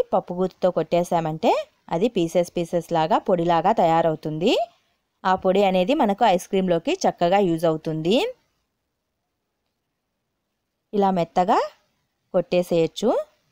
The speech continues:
ఇప్పుడు దీన్ని కూడా ఒక ప్లేట్లోకి తీసుకుందాము. ఇందులో కూడా ఏవైనా మరి పలుకులుంటే మరి ఒక మారు కవర్లో వేసి చిలక కొట్టుకోవచ్చు. ఇంతేనండి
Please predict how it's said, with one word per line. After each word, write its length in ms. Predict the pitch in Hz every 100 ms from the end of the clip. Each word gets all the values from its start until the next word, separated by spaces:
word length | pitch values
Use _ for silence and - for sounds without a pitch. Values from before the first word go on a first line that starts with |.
| _ _ _ _ _ _ _ 202
ఇప్పుడు 180 | 196 185
దీన్ని 220 | 190 196 202
కూడా 120 | 190 240
ఒక 80 | 233 185
ప్లేట్లోకి 400 | 170 175 180 -
తీసుకుందాము. 580 | 165 - 170 160 156 262 587 - _ 190
ఇందులో 220 | 190 208 208
కూడా 160 | 196 254 214
ఏవైనా 300 | 175 185 214 240
మరి 180 | 165 214 359
పలుకులుంటే 580 | 185 170 185 180 175 285 554 320
మరి 160 | 202 180 196
ఒక 100 | 196
మారు 200 | 185 185 320
కవర్లో 320 | 214 170 180 180
వేసి 200 | 165 175 370
చిలక 220 | 220 175 -
కొట్టుకోవచ్చు. 640 | 165 - 160 156 175 - 214 453 - _ _ _ _ _ _ _ _ _ _ _ _ 190
ఇంతేనండి 560 | 185 202 190 170 220